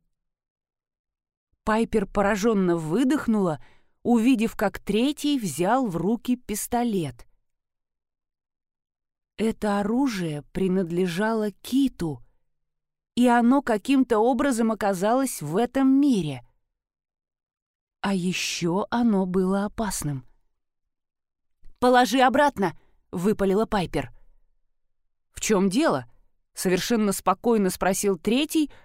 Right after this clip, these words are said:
проводя пальцем по металлу. "Пожалуйста", продолжила Пайпер,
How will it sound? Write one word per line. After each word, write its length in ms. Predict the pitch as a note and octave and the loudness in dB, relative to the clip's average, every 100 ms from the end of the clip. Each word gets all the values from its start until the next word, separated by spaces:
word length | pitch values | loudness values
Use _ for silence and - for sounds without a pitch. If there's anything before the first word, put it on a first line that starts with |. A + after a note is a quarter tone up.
| - | -4
проводя 540 | B3 A3+ F#3+ F3 A#3 | 0 4 2 4 0
пальцем 460 | B3+ G3+ G#3 - A#3 | 2 0 0 -2 0
по 80 | B3 | 2
металлу. 580 | C4 B3+ D#3+ C3+ C3+ - _ _ _ _ _ _ _ _ _ | 2 2 -2 -2 -6 -10 _ _ _ _ _ _ _ _ _
"Пожалуйста", 840 | C4 C4 G#3 F3+ D#3+ E3 - F#3 - - - _ _ _ _ G3+ | 2 2 4 2 2 -2 -4 -6 -6 -18 -20 _ _ _ _ -2
продолжила 600 | G3 F#3 E3+ D#3+ F#3 F#3 | 0 2 0 0 -2 -2
Пайпер, 500 | - B3+ D4 C#4 | -2 -2 0 -2